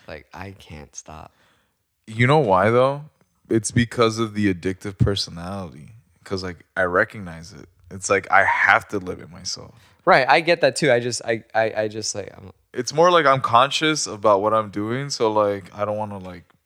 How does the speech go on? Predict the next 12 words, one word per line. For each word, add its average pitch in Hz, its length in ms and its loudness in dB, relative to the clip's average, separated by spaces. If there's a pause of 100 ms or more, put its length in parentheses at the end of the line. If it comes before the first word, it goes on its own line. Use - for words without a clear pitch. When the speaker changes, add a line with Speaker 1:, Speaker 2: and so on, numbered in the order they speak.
(720)
Speaker 2:
let 90 240 -14
loose. 90 600 -16
Speaker 1:
Oh, 107 340 2
yeah. 107 220 0
See, 113 180 -6
to - 120 -8
me, 123 160 -2
it's 127 160 0
like, 101 220 -4 (480)
it's - 120 -20
already 67 260 -18
here. 78 460 -20